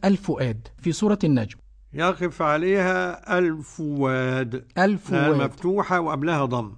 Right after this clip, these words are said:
Speaker 1: هل هذا إبدال للهمزة؟
Speaker 2: آه، طبعًا.
Speaker 1: الفواد.
Speaker 2: أبدل الهمزة واو،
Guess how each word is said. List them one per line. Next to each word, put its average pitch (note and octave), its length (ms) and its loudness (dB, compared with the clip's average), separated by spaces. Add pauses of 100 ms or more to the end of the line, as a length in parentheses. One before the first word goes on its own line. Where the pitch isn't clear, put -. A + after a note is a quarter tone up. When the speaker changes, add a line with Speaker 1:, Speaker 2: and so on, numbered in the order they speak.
(120)
Speaker 1:
هل G3+ 320 2
هذا A#3+ 320 2
إبدال G3+ 300 0
للهمزة؟ A3+ 420 0 (180)
Speaker 2:
آه، D3+ 180 -2
طبعًا. F#3 500 2
Speaker 1:
الفواد. F3 680 4 (100)
Speaker 2:
أبدل D3 540 -2
الهمزة D3+ 460 0
واو، F#3 360 2